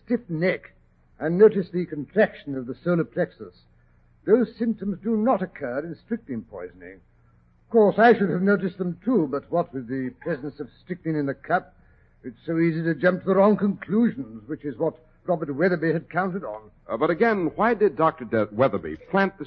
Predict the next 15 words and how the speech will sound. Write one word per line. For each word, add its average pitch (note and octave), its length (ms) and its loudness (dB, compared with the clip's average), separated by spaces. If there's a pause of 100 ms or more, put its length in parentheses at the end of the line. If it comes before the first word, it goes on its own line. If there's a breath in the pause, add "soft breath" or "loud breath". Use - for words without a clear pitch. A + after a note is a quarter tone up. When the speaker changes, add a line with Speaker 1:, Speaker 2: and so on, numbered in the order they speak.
Speaker 2:
strychnine? - 480 -6 (260)
Speaker 1:
To C3 80 -6
implicate E3+ 460 -2
his E3+ 140 -4
brother, D3 440 0 (300)
who D3 80 -2
was D3 180 -2
known F#3+ 240 2
to E3 100 0
have E3 140 2
a D#3 100 2
quantity E3+ 460 0
in C3 160 -8
his D#3+ 140 -4
possession. D#3+ 420 -4